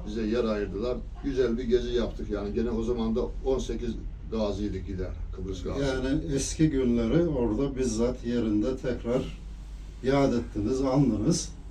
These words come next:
Speaker 1: Yani haca gidenler gider gelir anlatırlar ya, "Hacda şöyle oldu, böyle oldu." Derler ki anlatmak değil, bir de görmek lazım.
Speaker 2: Evet,
Speaker 1: Yani biz
Speaker 2: evet.
Speaker 1: de öyle, ben Orhan Kırcalı Bey'e dedim yani, "Haca gitmiş kadar bir sevap kazandın." dedim herhalde.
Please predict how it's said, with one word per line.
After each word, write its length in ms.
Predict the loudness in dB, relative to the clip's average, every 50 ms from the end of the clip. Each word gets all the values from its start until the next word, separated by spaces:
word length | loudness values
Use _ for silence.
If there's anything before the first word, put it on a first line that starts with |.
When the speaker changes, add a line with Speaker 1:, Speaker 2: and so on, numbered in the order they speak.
| -10 -6 -4
Speaker 1:
Yani 280 | -2 0 0 2 2 2 0 0 -4 -10 -14 -16 -16
haca 360 | -14 -8 -6 -2 2 4 4
gidenler 560 | 4 4 4 4 6 6 8 8 8 6 6 4 0 -6 -8
gider 300 | -6 0 4 6 6 6
gelir 340 | 6 6 6 6 6 6 4
anlatırlar 580 | 2 2 4 4 4 4 2 0 2 4 4
ya, 160 | 4 2 2 0
"Hacda 320 | -2 -2 0 0 0 0
şöyle 300 | 2 4 4 4 6 4
oldu, 260 | 2 2 2 0 0 0 0
böyle 240 | 2 2 4 4 4
oldu." 420 | 4 4 4 2 2 2 0 0 -2 -6 -8 -10 -10 -10 -10 -10 2 6
Derler 360 | 8 8 8 8 6 2 2
ki 120 | 0 -2 -2
anlatmak 640 | 0 2 2 2 2 2 0 0 0 -2 -2 -2 -2
değil, 200 | -2 -2 -2 0
bir 80 | 2
de 100 | 4 4
görmek 560 | 4 4 4 4 4 6 6 6 6 4 4 0
lazım. 300 | -2 -2 -2 0 0 2
Speaker 2:
Evet, 80 | 2 2
Speaker 1:
Yani 200 | 2 0 0 0
biz 60 | 0 0
Speaker 2:
evet. 80 | 4 6
Speaker 1:
de 40 |
öyle, 300 | 8 8 8 8 6 4
ben 180 | 4 2 0 -2 -2 -2 -2
Orhan 320 | 0 2 2 2 2 2 0
Kırcalı 400 | 0 2 4 4 4 6 6 8
Bey'e 180 | 8 8 8
dedim 260 | 6 4 2 2 2 2
yani, 260 | 2 0 0 0 0 -2 -2 -6 -10 -14 -16 -16 -16 -14 -14 -14 -14 -12 -12 -12 -12 -12 -12 -12 -8 -6
"Haca 220 | -4 2 4 4 4
gitmiş 360 | 4 0 -4 -6 -6 -4 -2
kadar 280 | 0 2 2 2 2
bir 60 | 0 -2
sevap 400 | -2 0 2 4 2 2 2 0
kazandın." 520 | 0 2 2 2 2 2 0 0 0 0
dedim 260 | 0 0 0 0 0
herhalde. 300 | 0 -2 -2 -2 -4 -4